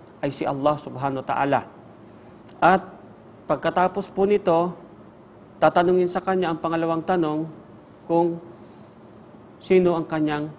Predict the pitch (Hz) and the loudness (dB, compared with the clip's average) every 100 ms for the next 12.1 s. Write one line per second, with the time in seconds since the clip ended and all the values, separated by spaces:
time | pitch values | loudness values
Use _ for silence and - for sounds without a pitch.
0 | - 143 139 139 131 123 110 - - - | -10 -6 -2 -2 -2 -4 -6 -14 -20 -20
1 | - - - - - - - - - - | -20 -20 -20 -20 -20 -20 -20 -20 -20 -6
2 | 160 165 226 214 185 175 175 175 165 160 | -4 -2 -2 -2 -2 -2 -2 -4 -6 -2
3 | 220 214 151 165 - - - - - - | -2 0 -2 -2 -12 -20 -20 -20 -20 -20
4 | - - 165 160 156 - 196 190 175 175 | -20 -8 -4 -4 -4 -4 -4 2 2 2
5 | 180 - - - - 147 170 175 180 170 | -6 -14 -20 -20 -10 -2 2 2 0 -4
6 | 160 160 160 170 165 156 156 156 170 160 | -2 -2 -2 -4 -2 -2 -2 -2 -2 -2
7 | 151 151 - - - - - - 160 165 | -4 -6 -12 -20 -20 -20 -20 -6 -4 0
8 | 160 156 156 160 160 156 160 - 190 180 | -2 0 0 0 -2 -4 -6 -4 -2 -2
9 | 147 151 151 143 165 156 147 139 165 156 | -4 -4 -10 -8 -6 -6 -6 -6 -4 -4
10 | 139 - 160 120 143 - 151 156 143 135 | -6 -6 -10 -6 -6 -2 -2 -2 -4 -6
11 | 143 - - - - - 147 170 185 - | -10 -20 -20 -20 -20 -10 0 2 2 -2